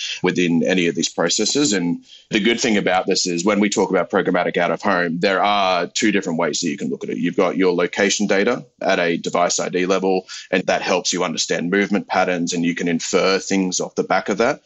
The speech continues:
You know, as an example here, we're talking about health conscious young people. If someone had been to a Fitness First two or three times a week, we could almost start to bucket them into a segment that says these are health conscious people.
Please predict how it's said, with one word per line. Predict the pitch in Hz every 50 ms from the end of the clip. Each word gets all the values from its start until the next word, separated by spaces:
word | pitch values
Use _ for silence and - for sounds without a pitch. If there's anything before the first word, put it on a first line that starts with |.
| - - - - -
You | - -
know, | 90 90 87 87 90 85 -
as | - - 85 90
an | 95
example | 87 85 - 95 92 92 85 90 90
here, | 92 98 95 92 92
we're | 87 90
talking | 90 - - 90 - - 85 85
about | 92 85 82 -
health | - 98 87 80 -
conscious | - - 87 85 - - 85 - -
young | - 98 101 101 98
people. | - 107 101 98 - 104 101 101 98 - - - - _ -
If | - 107 98
someone | - - 98 90 90 85
had | 82 87 80
been | 85 87 85
to | - - 85
a | 78
Fitness | - - - - 85 82 -
First | - - 90 90 85 - - -
two | - 92 85
or | 82
three | - - 85 78
times | 71 - - 85 82 - -
a | 80
week, | - 113 151 156 156 - - - - -
we | - 95 90
could | - 92 85
almost | 87 92 92 92 98 92 92 -
start | - - 90 82 82
to | - 85 - -
bucket | 95 92 - - 87 80 82
them | 95 87 87 85 82 -
into | - 95 95 95 90 - - 98 85 90
a |
segment | 90 - - 90 87 90 - 85 - -
that | 87
says | - - 87 82 80 80 -
these | - 92 85 78 -
are | 87 82
health | - - 80 - -
conscious | - - - - - - -
people. | - - - - - -